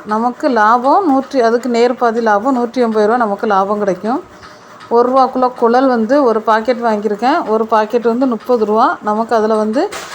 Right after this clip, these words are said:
ஒரு பத்து ரூபா லாபம் கிடைக்கும். Head and Shoulder ஷாம்பு ரெண்டு ரூபாக்குள்ளது ஒரு சரம் வாங்கியிருக்கேன்.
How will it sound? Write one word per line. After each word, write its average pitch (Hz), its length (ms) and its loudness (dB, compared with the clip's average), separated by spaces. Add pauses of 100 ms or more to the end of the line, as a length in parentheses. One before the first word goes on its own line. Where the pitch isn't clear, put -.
(180)
ஒரு 233 140 2
பத்து 226 300 -2
ரூபா 226 220 2
லாபம் 226 380 2
கிடைக்கும். 220 460 -2 (680)
Head 247 160 2
and 311 240 2
Shoulder 247 420 2 (320)
ஷாம்பு 240 360 2
ரெண்டு 226 320 0
ரூபாக்குள்ளது 226 400 2
ஒரு 214 180 0
சரம் 226 280 0
வாங்கியிருக்கேன். 214 560 -2